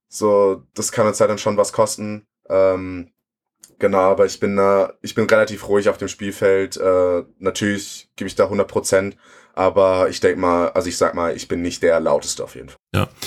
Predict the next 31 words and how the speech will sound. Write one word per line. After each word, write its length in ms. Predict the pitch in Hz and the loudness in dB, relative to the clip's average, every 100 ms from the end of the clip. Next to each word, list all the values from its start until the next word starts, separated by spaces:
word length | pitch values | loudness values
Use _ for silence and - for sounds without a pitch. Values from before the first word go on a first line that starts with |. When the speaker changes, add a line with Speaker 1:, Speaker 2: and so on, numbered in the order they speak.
| - - - | -16 -12 -2
Speaker 2:
Jetzt 180 | 120 131 | 0 2
musst 160 | 190 | 0
du 60 | 254 | 0
uns 100 | 165 | 0
noch 140 | 185 | 2
mal 100 | 185 | 2
mitnehmen, 640 | 170 175 180 170 175 170 175 | 2 0 2 2 2 0 -2
ähm, 600 | 147 147 147 143 143 147 143 - _ _ - | 0 2 2 2 2 0 -4 -20 _ _ 2
äh, 640 | 131 131 135 147 170 170 | 2 2 -2 -8 -4 -4
d-, 260 | 165 202 196 | -4 -6 -2
du 180 | 160 156 | 2 2
bist 440 | 190 - - _ _ _ _ | 2 -2 -12 _ _ _ _
bei 120 | 160 147 | -2 2
der 180 | 147 | 2
P 160 | 139 180 | 2 2
P 100 | 170 | 2
I-Tour 460 | 143 175 175 185 180 | 2 0 2 0 2
dann 160 | 170 | 0
dabei 300 | 170 147 160 | 0 0 0
gewesen. 540 | 196 180 190 175 190 151 | -2 -2 -2 0 -2 0
Gefühlt, 640 | 139 - 208 233 233 - _ _ _ _ - | 0 2 4 2 -2 -10 _ _ _ _ -4
äh, 140 | 165 160 | -2 -2
ging 280 | 165 180 | -2 0
das 240 | 185 175 - | 0 0 0
dann 160 | 160 | -2
alles 360 | 160 165 170 - | 0 0 0 0
irgendwie 680 | 170 170 156 170 151 151 - - | 0 0 2 2 2 -4 -16 -12
sehr, 240 | - 147 147 | -2 0 0
sehr 180 | 147 | -2
schnell. 640 | 139 143 156 151 113 120 - | -2 0 0 2 -2 -6 -4
Ähm, 560 | 127 120 120 117 127 | -2 0 0 -2 -4